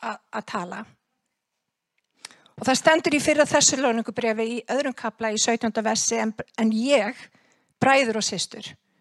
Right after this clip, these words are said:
sem um stundarsakir hef verið skilin frá ykkur að líkamanum til, en ekki í huganum, hef þráð ykkur mjög og gert mér allt far um að fá að sjá ykkur aftur.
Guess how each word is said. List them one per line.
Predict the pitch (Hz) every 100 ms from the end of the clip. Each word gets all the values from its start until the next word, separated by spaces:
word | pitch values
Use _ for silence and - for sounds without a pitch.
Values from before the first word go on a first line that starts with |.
| _ _ _ _ -
sem | - 269
um | 285
stundarsakir | - - 320 381 - - 254 202 - 226 - -
hef | 240
verið | 233 226
skilin | - - 269 339 339 320 -
frá | - 269 294
ykkur | 320 - 262 170 -
að | 269 262
líkamanum | 285 - 269 247 240
til, | - 190 - - _ _ _ _ -
en | 254 254
ekki | - -
í | 220
huganum, | 302 233 196 202 - _ _ _ _ _ _ _ -
hef | 262 262 -
þráð | - 277 277 349 392 320
ykkur | 320 - 294
mjög | 269 254 214 170 - -
og | 214 -
gert | 285 330 -
mér | 330 277 -
allt | 339 - - -
far | - - 277 285 -
um | 247 226 247 - _ _ _ _ -
að | 226
fá | 254
að | 240 226
sjá | 302
ykkur | 320 - 214 240
aftur. | - - -